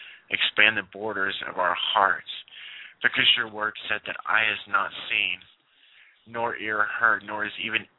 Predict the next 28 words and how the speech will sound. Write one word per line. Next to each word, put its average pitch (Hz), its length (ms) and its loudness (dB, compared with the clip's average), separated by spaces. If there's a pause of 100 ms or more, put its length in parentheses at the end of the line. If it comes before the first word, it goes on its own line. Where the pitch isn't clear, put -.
entered 120 320 2
into 101 240 -10
the 80 100 -4
heart 104 300 2
of 92 100 -2
man 95 220 0
the 98 100 -2 (140)
things 107 240 2
that 98 100 -12
you 110 160 -4
have 104 140 -2
prepared 98 500 2
for 90 80 -12
those 101 300 -2
that 87 160 0
love 101 320 2
you. - 100 -16 (1300)
And 107 100 4
it 127 160 4
also 113 380 -4 (180)
says 101 200 -8 (100)
that - 160 -16
you 117 100 -6
will 113 220 -10
do 92 160 -10
exceedingly 107 880 0 (1300)
abundantly 113 760 0
above 104 240 -6